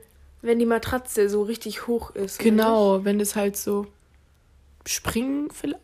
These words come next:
Speaker 2: weiß
Speaker 1: Doch,
Speaker 2: nicht.
Speaker 1: ich nicht. <laughs> Okay. Ja, also unser Podcast
Speaker 2: Habt ihr auch ein
Speaker 1: heißt,
Speaker 2: neues Bett?
Speaker 1: heißt Tea for Two.
Speaker 2: Ich hab ein neues Bett.
Speaker 1: Und ich bin
Speaker 2: Ein
Speaker 1: Emily.
Speaker 2: großes Bett.
Speaker 1: Das ist Selen und das ist, glaub ich, unsere siebte, achte, neunte sowas Folge.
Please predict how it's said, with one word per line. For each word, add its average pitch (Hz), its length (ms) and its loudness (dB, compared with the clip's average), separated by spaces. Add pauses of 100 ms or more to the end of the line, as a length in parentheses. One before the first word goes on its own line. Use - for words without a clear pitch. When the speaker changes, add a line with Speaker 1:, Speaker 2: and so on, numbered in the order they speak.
Speaker 2:
weiß 233 240 -6
Speaker 1:
Doch, 330 240 2
Speaker 2:
nicht. 392 260 10
Speaker 1:
ich - 0 -
nicht. 285 560 6 (320)
<laughs> 392 340 -2
Okay. 226 460 0 (480)
Ja, 240 160 8
also 240 200 6
unser 254 220 6
Podcast 262 300 10
Speaker 2:
Habt 269 100 10
ihr 220 80 12
auch 254 160 10
ein 285 100 10
Speaker 1:
heißt, - 0 -
Speaker 2:
neues 294 280 12
Bett? 339 380 4 (100)
Speaker 1:
heißt 233 260 0
Tea 262 160 2
for 208 220 2
Two. 311 400 4
Speaker 2:
Ich 285 180 10
hab 247 120 12
ein 202 140 8
neues 196 280 4
Bett. - 280 -4 (540)
Speaker 1:
Und 226 440 6 (280)
ich - 200 -2
bin 220 140 2
Speaker 2:
Ein - 80 2
Speaker 1:
Emily. 240 180 10
Speaker 2:
großes 269 400 10
Bett. 185 340 2
Speaker 1:
Das 226 180 -2
ist 202 200 -2
Selen 311 520 2 (160)
und 233 360 0
das 233 140 -8
ist, 226 80 -10
glaub 220 180 2
ich, - 80 -10
unsere 208 300 -2
siebte, 226 800 -2
achte, 233 420 0
neunte 220 760 -4 (100)
sowas 220 360 -2
Folge. 285 360 -2